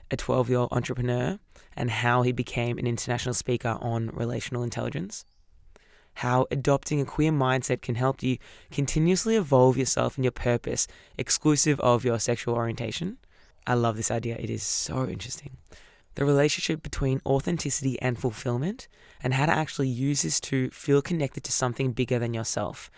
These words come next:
and how this is kind of weaved into your purpose. How to navigate staying grounded and aligned, even when living in a fast-paced environment like a city.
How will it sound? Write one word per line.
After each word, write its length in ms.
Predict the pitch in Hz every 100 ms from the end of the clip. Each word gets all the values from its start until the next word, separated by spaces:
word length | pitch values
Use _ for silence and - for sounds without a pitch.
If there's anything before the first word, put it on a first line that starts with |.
| - -
and 80 |
how 120 | 120 123
this 160 | 127
is 120 | 120
kind 160 | - 117
of 60 | 117
weaved 280 | 120 120 -
into 300 | 117 110 120
your 160 | 120
purpose. 560 | - 117 - - - - - - - - - _ _ -
How 240 | 123 131
to 220 | 143 180
navigate 560 | 160 131 127 123 120 123
staying 320 | - 123 123
grounded 400 | 104 120 120 131
and 120 | 147
aligned, 380 | 131 120 120 117 - - - -
even 280 | 160 170 190
when 220 | 190 160
living 240 | 139 139
in 80 | 139
a 40 | 123
fast-paced 580 | - 120 120 - 120
environment 480 | 120 117 117 117 -
like 220 | 120 113 120
a 100 | 117
city. 440 | - - -